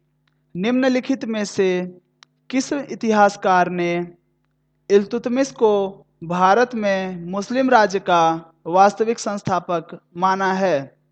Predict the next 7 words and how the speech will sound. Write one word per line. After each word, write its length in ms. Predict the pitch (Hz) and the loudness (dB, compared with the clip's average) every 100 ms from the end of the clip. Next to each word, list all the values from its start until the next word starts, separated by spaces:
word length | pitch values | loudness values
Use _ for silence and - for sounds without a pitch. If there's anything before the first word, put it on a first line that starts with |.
| _ _ _ _ _ - | _ _ _ _ _ -6
उत्तर, 580 | 202 202 202 185 175 165 _ _ _ _ _ | -6 -2 0 0 -2 -8 _ _ _ _ _
आरपी 420 | 185 202 - 202 | 4 4 2 -8
त्रिपाठी। 640 | 190 196 190 180 180 151 131 131 _ _ _ _ _ _ _ _ | -8 -8 -2 -2 -2 -8 -8 -14 _ _ _ _ _ _ _ _
पेज 360 | 196 220 233 226 | 4 4 4 0
पचपन, 640 | 233 226 - 202 202 202 208 _ _ _ | -2 -2 -2 -2 -2 -6 -12 _ _ _
प्रश्न 340 | 220 220 233 233 | -2 0 -2 -4
सतासी, 720 | 220 - 185 180 170 131 | -6 0 0 2 -4 -6